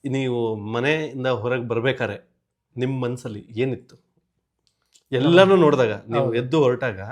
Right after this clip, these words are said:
Speaker 1: ನಿಮ್ ಮನ್ಸಲ್ಲಿ ಏನಿತ್ತು? ಒಂದ್
Speaker 2: ಏನಿಲ್ಲ,
Speaker 1: ಕ್ಷಣಕ್ಕೆ.
Speaker 2: ನಾನು already ಡಿಸೈಡ್ ಆಗಿದೆ.
Speaker 1: ಹ್ಮ್.
Speaker 2: ನಾನು ಆಚೆ ಹೋಗ್ಬೇಕಾದ್ರೆ ಯಾರನ್ನೂ ಮಾತಾಡ್ಸ್ಬಾರ್ದು,
Speaker 1: ಹ್ಮ್.
Speaker 2: ಎಲ್ರಿಗೂ ನಾನು ಹೋಗ್ತೀನಿ ಅಂತ ಹೇಳ್ಬಾರ್ದು.
Speaker 1: ಹ್ಮ್.
Speaker 2: ಯಾಕೆಂದ್ರೆ ನಾನ್ ಬೇಜಾರಾಗಿ ಬರ್ತಾರ ಕಾರಣನೇ ಬೇರೆ ಆಗಿರೋದ್ರಿಂದ
Speaker 1: ಹ್ಮ್.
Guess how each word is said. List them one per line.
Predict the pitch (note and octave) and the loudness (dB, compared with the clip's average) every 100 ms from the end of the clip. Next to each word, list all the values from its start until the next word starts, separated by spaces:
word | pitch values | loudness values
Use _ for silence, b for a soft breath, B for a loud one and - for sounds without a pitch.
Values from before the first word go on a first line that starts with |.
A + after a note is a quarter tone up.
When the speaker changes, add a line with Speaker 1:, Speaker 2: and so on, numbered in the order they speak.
| D#3 _ _ _ _ _ - | -16 _ _ _ _ _ -4
Speaker 1:
ನಿಮ್ | D3 | 0
ಮನ್ಸಲ್ಲಿ | D3 C3 C3 A2 | 0 -2 -4 -6
ಏನಿತ್ತು? | G#2+ - _ _ _ _ _ D#3+ | -8 -12 _ _ _ _ _ -4
ಒಂದ್ | - | 0
Speaker 2:
ಏನಿಲ್ಲ, | A3+ | 0
Speaker 1:
ಕ್ಷಣಕ್ಕೆ. | - - G3 F3 | 2 2 2 0
Speaker 2:
ನಾನು | E3 D#3+ | -2 -2
already | F3+ F#3 F3+ C#3+ | -4 -4 -6 -6
ಡಿಸೈಡ್ | C3+ F3+ E3+ | -2 0 2
ಆಗಿದೆ. | D#3 D3 C3+ | 2 0 -6
Speaker 1:
ಹ್ಮ್. | A#2+ _ B2 A2 G#2+ | -10 _ -10 -8 -8
Speaker 2:
ನಾನು | B2+ C#3 | -10 -8
ಆಚೆ | B2+ C#3+ E3 | -8 -8 -4
ಹೋಗ್ಬೇಕಾದ್ರೆ | D#3 D3 D3 D#3 D3+ | -2 -4 -6 -6 -4
ಯಾರನ್ನೂ | C3 C3+ C#3+ | -6 -6 -10
ಮಾತಾಡ್ಸ್ಬಾರ್ದು, | C3 B2 C3+ - C3+ B2 C3 | -12 -12 -14 -14 -14 -14 -16
Speaker 1:
ಹ್ಮ್. | - _ A#2+ G#2+ G2 B2+ | -20 _ -12 -12 -12 -12
Speaker 2:
ಎಲ್ರಿಗೂ | B2+ B2+ B2+ B2+ B2 A#2+ | -10 -10 -10 -8 -6 -6
ನಾನು | B2 A#2+ | -8 -8
ಹೋಗ್ತೀನಿ | A#2+ B2 B2+ B2 | -6 -8 -10 -12
ಅಂತ | A#2+ A2+ | -12 -10
ಹೇಳ್ಬಾರ್ದು. | A#2 A#2 A2+ A2 A2+ | -8 -8 -8 -10 -12
Speaker 1:
ಹ್ಮ್. | A#2+ - A2 G2 - _ C3 | -18 -14 -14 -14 -18 _ -18
Speaker 2:
ಯಾಕೆಂದ್ರೆ | C3 D3 D3+ D3+ D#3 D3 D3 _ _ A#2+ | -10 -10 -8 -6 -4 -6 -10 _ _ -12
ನಾನ್ | A#2+ D#3 F3+ | -2 0 2
ಬೇಜಾರಾಗಿ | E3 E3 E3+ E3 | 4 4 4 2
ಬರ್ತಾರ | C#3+ C#3 D#3+ E3 | 0 0 2 2
ಕಾರಣನೇ | D#3+ C#3 D3 D#3+ D#3+ | 0 -2 0 0 -2
ಬೇರೆ | D3 C#3+ C#3+ | -2 -2 -2
ಆಗಿರೋದ್ರಿಂದ | C#3 C3+ C3+ B2+ A#2+ G#2+ | -2 -2 -6 -6 -12 -12
Speaker 1:
ಹ್ಮ್. | A2 C#3+ A#2+ | -12 -14 -14